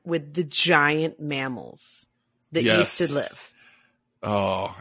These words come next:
Speaker 2: and
Speaker 1: But
Speaker 2: not just a mammoth. I mean, some of these
Speaker 1: No, no, not
Speaker 2: are
Speaker 1: the mammoth,
Speaker 2: crazy.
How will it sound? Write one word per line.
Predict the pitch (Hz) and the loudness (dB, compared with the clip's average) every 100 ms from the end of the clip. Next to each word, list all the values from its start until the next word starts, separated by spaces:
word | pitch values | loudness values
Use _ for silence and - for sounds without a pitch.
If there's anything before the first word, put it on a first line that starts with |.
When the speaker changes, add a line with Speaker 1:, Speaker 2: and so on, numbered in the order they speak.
| - | -6
Speaker 2:
and | 131 | 2
Speaker 1:
But | 214 | 4
Speaker 2:
not | 196 | 2
just | 123 | -4
a | 95 | -4
mammoth. | 101 107 90 113 | 0 0 0 -4
I | 117 | -4
mean, | 110 107 | -4 -2
some | 113 180 | -2 -2
of | |
these | 120 104 - | -2 -4 -6
Speaker 1:
No, | 262 339 | 0 2
no, | 349 | 6
not | 311 330 | 6 6
Speaker 2:
are | |
Speaker 1:
the | 269 | 4
mammoth, | 247 285 240 | 4 4 2
Speaker 2:
crazy. | 202 | 4